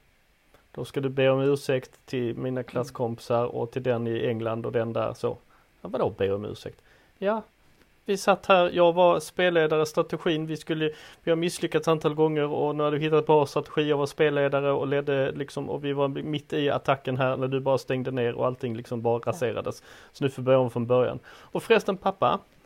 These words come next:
Speaker 1: förra helgen när vi var och tittade på när brorsan spelade fotboll, mm, då grillade vi korv där. Du sprang aldrig ut och liksom sa till s-, brorsan liksom att 'Kom nu, nu är det mat!'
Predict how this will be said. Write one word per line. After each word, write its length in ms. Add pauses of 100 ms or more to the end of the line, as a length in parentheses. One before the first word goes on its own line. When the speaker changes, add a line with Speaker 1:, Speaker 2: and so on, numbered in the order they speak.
(1000)
Speaker 1:
förra 260
helgen 380
när 120
vi 100
var 140
och 80
tittade 300
på 160
när 140
brorsan 320
spelade 280
fotboll, 440 (640)
mm, 220
då 80
grillade 360
vi 140
korv 320
där. 200 (460)
Du 120
sprang 280
aldrig 260
ut 300
och 40
liksom 260
sa 140
till 240
s-, 180
brorsan 680
liksom 200
att 120
'Kom 200
nu, 180
nu 120
är 40
det 80
mat!' 320